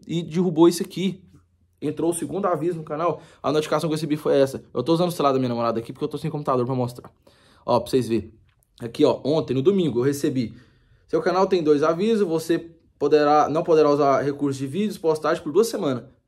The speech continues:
O primeiro que eu tomei se-, era uma semana bloqueado, esse aqui seria duas.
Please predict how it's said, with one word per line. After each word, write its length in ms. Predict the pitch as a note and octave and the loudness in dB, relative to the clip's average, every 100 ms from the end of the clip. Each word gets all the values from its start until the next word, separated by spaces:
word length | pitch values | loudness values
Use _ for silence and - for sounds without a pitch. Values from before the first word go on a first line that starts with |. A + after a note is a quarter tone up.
| _ _ _ | _ _ _
O 100 | - | -10
primeiro 260 | C3+ D3 E3+ | -2 0 0
que 40 | |
eu 60 | F3 | 0
tomei 180 | D#3 E3 | -2 -2
se-, 240 | F3 D#3+ | 0 2
era 260 | C#3 C3+ D3 | 4 4 2
uma 180 | F#3+ | 0
semana 220 | A3+ G3+ E3+ | -2 -2 0
bloqueado, 380 | E3+ E3+ C3 | 0 0 -2
esse 120 | C#3 - | -2 -4
aqui 100 | D3+ | -8
seria 240 | D#3+ E3 | -4 -2
duas. 440 | D3 D3+ C3+ - | 0 0 0 -4